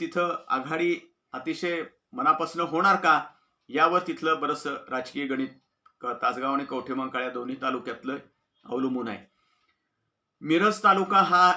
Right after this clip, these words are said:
एक मोठा तालुका आहे आणि जिल्हा परिषदेमध्ये सुद्धा त्यांची संख्या जिल्हा परिषद सदस्यांची अधिक आहे. त्या पार्श्वभूमीवर तिथल्या निवडणुका ह्या अतिशय महत्त्वाच्या ठरणार आहेत. गेल्या वेळेला पंचायत समितीमध्ये जिल्हा,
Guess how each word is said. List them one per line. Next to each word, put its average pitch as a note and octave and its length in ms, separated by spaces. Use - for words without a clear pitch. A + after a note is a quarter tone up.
एक D#3+ 280
मोठा D3 720
तालुका D3+ 320
आहे E3 560
आणि C#3+ 400
जिल्हा C3 220
परिषदेमध्ये C#3+ 580
सुद्धा C#3 320
त्यांची C3 480
संख्या C3 400
जिल्हा B2+ 260
परिषद B2+ 240
सदस्यांची A#2+ 440
अधिक A#2 340
आहे. D3 140
त्या D3+ 100
पार्श्वभूमीवर E3 680
तिथल्या E3 280
निवडणुका D#3 500
ह्या C#3+ 220
अतिशय C#3+ 360
महत्त्वाच्या C3+ 480
ठरणार C#3+ 300
आहेत. D#3 140
गेल्या C#3+ 320
वेळेला F3 260
पंचायत E3+ 360
समितीमध्ये E3 600
जिल्हा, C#3+ 400